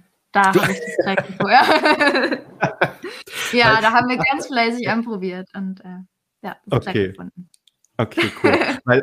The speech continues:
Speaker 2: weil ich dachte, da hat's so geglitzert, dann hab ich vorhin noch mal, ähm, in Vorbereitung auf unser Gespräch dein, ähm, Bewerbungsgespräch mit Eurovision punkt de angeschaut und da sagst du dann
Speaker 1: Mhm.
Speaker 2: was von einem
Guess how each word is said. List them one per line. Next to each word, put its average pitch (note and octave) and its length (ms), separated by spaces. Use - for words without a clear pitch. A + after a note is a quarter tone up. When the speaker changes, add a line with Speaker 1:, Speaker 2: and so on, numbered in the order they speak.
Speaker 2:
weil C3+ 140
ich C3+ 120
dachte, C#3 260
da B2+ 180
hat's - 200
so D3+ 80
geglitzert, C#3 640
dann A#2+ 120
hab B2+ 140
ich C3+ 200
vorhin D3+ 420
noch C#3+ 200
mal, C3 440
ähm, A2 280
in A2 80
Vorbereitung A#2 680
auf G#2 160
unser A2 240
Gespräch G#2+ 580
dein, G#2 400
ähm, G2+ 540
Bewerbungsgespräch A2+ 1160
mit A2+ 160
Eurovision A2 480
punkt G2 160
de F#2+ 240
angeschaut G#2 800
und A2 140
da A#2 80
sagst C3 300
du - 40
dann A#2 140
Speaker 1:
Mhm. A#2 40
Speaker 2:
was B2+ 160
von - 160
einem A2 80